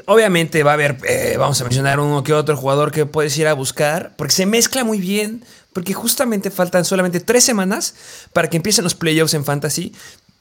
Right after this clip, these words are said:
Son tres semanas que tienes que ganar sí o sí, si es que todavía no tienes el boleto para la fiesta grande. Y, pues, son jugadores que tienes que ir a buscar. O sea, es como un buy and sell para las próximas tres semanas. O sea, es, lo necesitan este contenido. Quédense, denle me gusta, suscríbanse,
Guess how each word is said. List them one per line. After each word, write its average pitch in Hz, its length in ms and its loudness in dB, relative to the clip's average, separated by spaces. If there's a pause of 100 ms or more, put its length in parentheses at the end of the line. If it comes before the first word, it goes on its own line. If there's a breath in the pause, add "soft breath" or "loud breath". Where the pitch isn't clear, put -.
(120)
Son 226 280 0
tres 247 180 2
semanas 233 320 2
que 170 60 -4
tienes 214 180 -2
que 196 100 0
ganar 175 300 0
sí 180 140 0
o 175 60 2
sí, 175 200 -2
si - 140 -2
es 156 80 -2
que 160 100 -4
todavía 160 240 2
no 151 40 -6
tienes 160 220 0
el 147 160 4
boleto 151 540 0
para 123 140 0
la 120 100 -2
fiesta 147 300 -4
grande. 147 360 -2 (300 loud breath)
Y, 202 200 0
pues, 214 200 -2
son 202 140 0
jugadores 233 340 2
que 214 40 -4
tienes 208 140 -2
que 220 60 -4
ir 214 60 0
a - 20 -2
buscar. 175 320 -2
O 135 60 -12
sea, 156 80 -4
es 196 80 -4
como 240 160 -4
un 214 100 -6
buy 190 180 -2
and 196 120 0
sell 170 320 -2 (800)
para 139 180 2
las 135 160 -2
próximas 180 280 0
tres 165 120 -2
semanas. 151 480 -4 (300)
O - 20 -18
sea, 131 100 -2
es, 196 300 -6
lo 208 140 4
necesitan 220 460 2
este 196 160 0
contenido. 160 480 -2 (220 loud breath)
Quédense, 202 560 0 (140 loud breath)
denle 196 240 4
me 156 80 0
gusta, 180 340 -4
suscríbanse, 190 680 -2